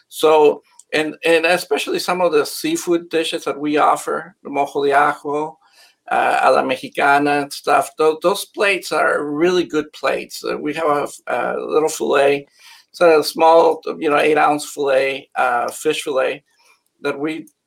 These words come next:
throw with a sauce. The, the, the, you know, we have crawfish, or you got shrimp on it. It has tequila base, and it's wonderful little sauce. Um,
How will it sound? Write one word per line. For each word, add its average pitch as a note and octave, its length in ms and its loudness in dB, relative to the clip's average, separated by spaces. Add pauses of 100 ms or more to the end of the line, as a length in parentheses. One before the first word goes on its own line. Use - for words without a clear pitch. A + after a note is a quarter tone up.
(160)
throw D#3 240 2
with D#3 160 2
a D3 60 0
sauce. D#3 640 2
The, C#3+ 320 -4
the, - 160 -16
the, - 280 -12
you C#3+ 160 -6
know, C3+ 120 -4
we D3 140 -2
have D3 240 -4
crawfish, C3+ 680 0
or C#3 40 -10
you C3+ 140 -12
got - 160 -2
shrimp C3+ 400 -4
on C3+ 200 0
it. C#3 160 -2
It C#3+ 140 -2
has D#3+ 220 -4
tequila D3+ 480 -2
base, C3+ 380 -8
and C#3+ 160 -4
it's - 400 -6 (120)
wonderful D#3+ 480 -2
little D3 240 -2
sauce. C3+ 580 0 (540)
Um, C3 420 4